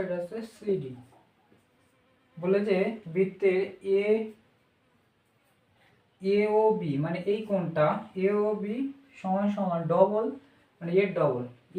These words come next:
এসিডি, এসিডি, এসিডি।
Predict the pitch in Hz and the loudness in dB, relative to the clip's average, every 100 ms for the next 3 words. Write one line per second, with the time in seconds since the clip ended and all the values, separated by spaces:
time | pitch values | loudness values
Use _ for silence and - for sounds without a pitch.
0 | 190 208 233 - - 208 254 277 - 151 | 2 2 0 -6 -10 -6 -6 -6 -8 -6
1 | 151 151 - - _ - 170 190 190 208 | -4 -4 -6 -12 _ -12 -2 -2 -2 -6
2 | 262 - - _ _ _ _ _ _ _ | -6 -6 -12 _ _ _ _ _ _ _
3 | 165 160 190 131 - - 190 202 208 - | -16 -4 -4 -4 -8 0 4 4 2 -4
4 | - 202 208 247 262 - _ _ _ _ | -10 -6 -4 -6 -8 -14 _ _ _ _
5 | - 147 135 | -14 -10 -8